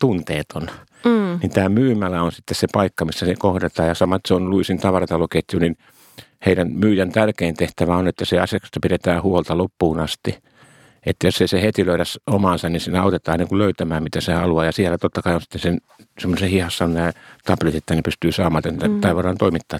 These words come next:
Speaker 1: teille. Mutta se on niin kuin se, sitä asiakkaasta pidetään niin kuin huolta.
Speaker 2: Eli tässä digimaailmassa niin ihmiset on alkaneet kaipaamaan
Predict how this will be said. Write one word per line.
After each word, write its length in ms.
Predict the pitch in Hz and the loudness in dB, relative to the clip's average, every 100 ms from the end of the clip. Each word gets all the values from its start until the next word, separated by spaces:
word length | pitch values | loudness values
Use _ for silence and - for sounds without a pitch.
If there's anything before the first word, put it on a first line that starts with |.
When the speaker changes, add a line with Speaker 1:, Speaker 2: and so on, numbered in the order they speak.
| - | -10
Speaker 1:
teille. 180 | - - - - - - - - - - | -14 -12 -16 -18 -20 -20 -20 -20 -18 -6
Mutta 140 | 110 | -2
se 100 | - | 2
on 120 | 113 104 | 2 2
niin 100 | 87 | 0
kuin 100 | - | 0
se, 180 | 95 - | 0 -2
sitä 240 | - - 127 | -8 -4 -2
asiakkaasta 460 | 113 101 90 - - | 0 -2 -4 -6 0
pidetään 360 | 92 85 85 | 0 0 -2
niin 100 | 82 | -2
kuin 100 | 82 | -2
huolta. 360 | 90 82 76 - - - - _ _ | 0 0 -2 -8 -10 -18 -20 _ _
Speaker 2:
Eli 160 | - 190 | 0 2
tässä 280 | 196 - 214 | 2 0 2
digimaailmassa 720 | 254 220 196 180 170 165 185 | 2 2 2 0 0 -2 0
niin 140 | 185 | 2
ihmiset 320 | 190 180 185 202 | 2 0 0 0
on 80 | |
alkaneet 300 | 185 196 196 - | 0 0 -2 2
kaipaamaan 720 | 220 196 - 151 151 151 | 2 2 2 0 2 -2